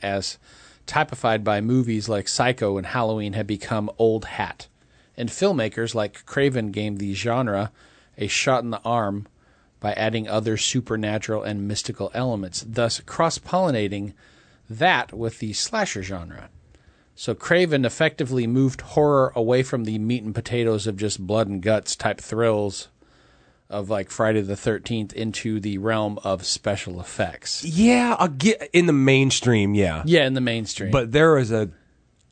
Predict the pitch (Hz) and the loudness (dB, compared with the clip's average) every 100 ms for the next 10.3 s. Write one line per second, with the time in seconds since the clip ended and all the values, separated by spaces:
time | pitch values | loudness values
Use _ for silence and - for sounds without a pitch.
0 | _ _ _ _ _ - 120 127 123 127 | _ _ _ _ _ -4 4 6 8 6
1 | 117 107 113 110 104 101 92 - 95 92 | 4 2 4 4 4 2 2 0 2 4
2 | 90 82 - - 117 110 101 98 104 98 | 2 -2 -10 0 2 4 4 4 6 6
3 | 90 - 98 92 - 104 117 107 - - | 4 2 2 4 2 2 4 2 0 -4
4 | - 104 92 90 90 95 98 98 90 - | 0 2 2 2 0 0 4 4 2 0
5 | 92 92 85 80 85 78 71 - - - | 2 2 0 -2 -2 -2 -6 -10 -20 -20
6 | - _ 110 - 127 - 110 98 90 76 | -20 _ 0 2 0 2 0 0 -6 -6
7 | 80 87 82 78 76 78 80 80 80 80 | -4 -2 -2 -6 -6 -6 -4 -4 -6 -6
8 | 110 113 113 113 87 80 65 - _ _ | -4 -2 -2 0 0 0 -4 -10 _ _
9 | _ _ 101 127 127 113 113 123 - 98 | _ _ 4 6 6 6 4 2 2 0
10 | 92 95 90 | 2 2 -2